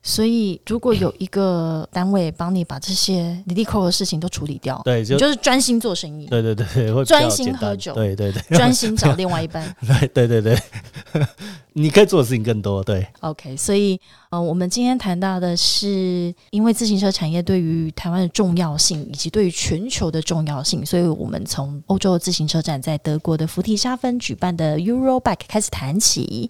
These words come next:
Speaker 1: 然后拉回到我们台湾的 Taipei Cycle。那今天呢，我们非常谢谢 Nathan 带着他的这一箱欧妈妈的产品，<laughs> 希望我们今年就带着这一箱一起来去湖畔。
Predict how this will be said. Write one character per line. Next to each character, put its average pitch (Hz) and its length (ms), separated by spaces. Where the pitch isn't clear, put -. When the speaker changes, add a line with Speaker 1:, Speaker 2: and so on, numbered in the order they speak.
Speaker 1:
然 156 120
后 185 180
拉 170 180
回 160 160
到 156 120
我 139 60
们 127 160
台 - 180
湾 143 200
的 139 240
Taipei 165 680
Cycle。 - 560
那 185 100
今 196 180
天 202 160
呢， 190 140
我 175 60
们 151 200
非 277 240
常 240 240
谢 247 240
谢 175 460
Nathan 208 800
带 254 160
着 208 160
他 220 280
的 185 380
这 240 120
一 226 120
箱 208 360
欧 175 160
妈 226 220
妈 180 200
的 131 180
产 - 300
品， 170 300
<laughs> 311 340
希 - 260
望 415 140
我 208 120
们 180 380
今 349 200
年 220 160
就 226 100
带 220 140
着 190 100
这 170 140
一 165 100
箱 165 360
一 247 80
起 214 160
来 170 120
去 196 300
湖 180 240
畔。 165 320